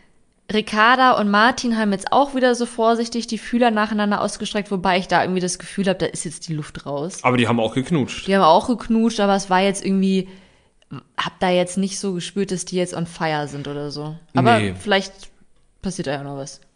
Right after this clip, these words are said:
Speaker 2: Ja, ich wollte gerade sagen, also das muss ja auch wieder vorsichtig wachsen vielleicht, ne?
Speaker 1: Und Felix hat schon mal so ein bisschen geübt, was Gina ihm aufgetragen hat. Der hat versucht, sich an Franzi ranzumachen und vielleicht war das so ein fieser Trick von der Produktion, weil genau Franzi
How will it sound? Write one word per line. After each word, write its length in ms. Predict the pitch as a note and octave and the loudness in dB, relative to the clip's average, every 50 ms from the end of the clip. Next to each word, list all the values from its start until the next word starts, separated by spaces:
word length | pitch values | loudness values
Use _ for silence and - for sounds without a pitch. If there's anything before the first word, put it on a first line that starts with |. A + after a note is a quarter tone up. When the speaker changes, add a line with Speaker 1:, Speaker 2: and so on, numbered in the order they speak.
| _ C#3+ | _ -6
Speaker 2:
Ja, 160 | C3+ B2+ A2 | -4 -2 -2
ich 120 | G2+ F#2 G#2+ | -4 -4 -4
wollte 160 | A2+ G#2 - | -6 -6 -6
gerade 100 | F#2+ E2+ | -10 -6
sagen, 300 | A2 A2 G#2+ G#2+ G#2+ A2 | -2 -2 0 0 0 -2
also 260 | G#2 A2+ A2 A2+ A#2 | -2 -2 0 -2 0
das 320 | A2 A#2 A2+ A2+ - - - | 0 0 -2 -2 -6 -8 -4
muss 220 | C3 C3 B2+ - | -4 -4 0 2
ja 340 | B2 A#2 A#2 A2+ A2 - - | 4 4 4 4 2 0 -2
auch 160 | C3 B2 A#2+ | -2 0 0
wieder 180 | C3+ B2 A#2+ A#2 | 2 2 2 2
vorsichtig 540 | - - D3 C#3 C3 B2+ - - - - | 4 2 2 2 2 0 -4 -4 -4 -2
wachsen 480 | D3+ B2 - - - - A#2+ G#2+ - - - | -2 -2 0 0 -2 -2 -2 -4 -6 -10 -10
vielleicht, 440 | - G#2 G2+ G2 G#2 G2+ - - A2 | -6 -6 -4 -4 -6 -6 -8 -6 -4
ne? 300 | G#2+ A2 B2 C#3+ D3+ - - _ _ _ _ _ _ _ _ _ _ _ _ _ _ _ | -2 -2 -2 -2 -4 -10 -16 _ _ _ _ _ _ _ _ _ _ _ _ _ _ _
Speaker 1:
Und 140 | G#3 G#3 - | 0 0 2
Felix 400 | - A#3 B3 B3+ - F#3 - - | 4 4 4 4 2 -2 -2 -4
hat 140 | A#3 A3+ - | -4 -2 -2
schon 120 | A#3+ G#3+ | -2 0
mal 120 | G#3+ G#3 | 2 2
so 100 | G#3 G#3 | 2 2
ein 60 | G3+ F#3+ | 0 0
bisschen 280 | G#3 - - A3+ G3+ F3 | -2 -2 -2 0 0 0
geübt, 560 | F#3+ F3+ F#3+ G#3 A3 B3 D4+ D4 - - F3+ | 0 -2 0 2 4 4 4 4 0 -4 -4
was 220 | G3 G3+ G3+ - | -4 -4 -2 -6
Gina 260 | - G3+ A3+ A3+ A3 F3 | -6 -2 0 0 0 0
ihm 120 | F#3 F3+ - | 0 0 0
aufgetragen 720 | G2 A#3 - - B3 - - - A3+ A3+ A3+ A3+ A3+ A#3+ | 0 0 0 -2 -6 -8 -4 -2 -2 -2 -2 -2 -2 -2
hat. 140 | B3 C4 C4 - - - - - - - - - - | -2 -2 -4 -6 -12 -16 -20 -20 -20 -20 -12 -4 0
Der 80 | G3 | 2
hat 140 | G#3 G#3+ G#3+ | 2 2 2
versucht, 460 | - - G#3 G3 E3+ G3 A3+ A3+ - | 2 0 0 0 2 -2 -4 -4 -4
sich 160 | - G#3+ - - | -6 -6 -2 -2
an 120 | F#3 F3 | -2 -2
Franzi 460 | - - - F#3 G3 B3 A#3+ - B3+ | -2 0 0 2 2 2 0 0 0
ranzumachen 560 | A3+ A#3 A#3 A#3 - A3+ A3+ A3+ A3+ A#3 A3+ | 0 0 0 0 0 0 0 0 2 0 0
und 240 | - G3 F#3+ F3+ - - | 0 0 -2 -2 -4 -6
vielleicht 320 | - B3 C4 D4 D4 - | 0 2 2 2 2 2
war 100 | A3+ A3+ | 2 2
das 240 | G#3 A3 B3 B3+ - | 4 4 2 2 0
so 80 | - A3+ | -2 -2
ein 60 | G#3 | -2
fieser 360 | G#3 - A#3+ B3 A#3 G#3+ G3+ G3+ | -2 -2 -2 0 2 2 0 0
Trick 220 | - C4 C4 B3+ | 0 -4 -4 -2
von 140 | - B3 A3+ | -2 -2 -2
der 80 | A3 G#3 | -2 -2
Produktion, 480 | - - G#3+ G#3+ G#3+ - - A3 A3 | -4 -4 -4 -4 -4 -2 -2 -2 0
weil 120 | G3 G3 F#3 | 0 0 0
genau 240 | G3 F#3+ G3 G3 F#3+ | 0 0 0 -2 -2
Franzi 640 | - - - F#3 F3 A3 A#3+ - - A#3+ A#3 A3+ | -4 -6 -4 -2 -2 0 -2 0 0 -2 -2 -2